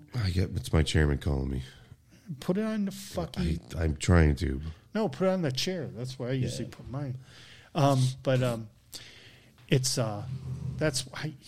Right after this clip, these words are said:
Speaker 2: I just, I'm so sad that I, I lost these great friendships. And in the end,
Speaker 1: Well, listen.
Speaker 2: that's the stupidity
Speaker 1: Listen,
Speaker 2: you wanna believe.
Speaker 1: if,
Speaker 2: You
Speaker 1: if,
Speaker 2: go ahead.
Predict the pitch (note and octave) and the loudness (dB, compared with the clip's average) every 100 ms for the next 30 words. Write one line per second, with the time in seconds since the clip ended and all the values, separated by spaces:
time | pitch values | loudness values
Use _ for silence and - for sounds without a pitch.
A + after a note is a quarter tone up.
0 | - - - - B2+ D3+ - - B2+ A2+ | -16 -16 -10 -6 -6 -6 -8 -8 -8 -6
1 | - - D3 C3 - A#2 A2+ G#2 F#2+ - | -4 -4 -4 -4 -4 -4 -6 -8 -12 -12
2 | G#2 F#2+ G2 G#2 G2 G#2 G#2 - - - | -10 -10 -10 -10 -8 -6 -6 -8 -10 -8
3 | G2+ - G#2+ G#2+ - G2 - - - _ | -10 -8 -8 -8 -10 -14 -16 -20 -20 _
4 | _ - - D#3+ D3 D3+ D3+ D#3+ F3+ - | _ -20 -4 0 2 2 2 0 -4 -6
5 | - - - - - G#2 F#2+ F2+ D#2 - | -16 -20 -20 6 12 12 12 12 12 12
6 | C#2+ D3+ D3 - - - D3+ C3 D3+ D3 | 6 4 2 -2 -4 -4 -4 -4 -4 0
7 | D3 D3 D3 C#3+ C#3 C#3+ C#3+ C#3+ F#2 F2 | 2 4 2 2 0 0 2 10 12 12
8 | - - G2 F2 B1+ - - - | 8 8 12 12 12 2 -2 -4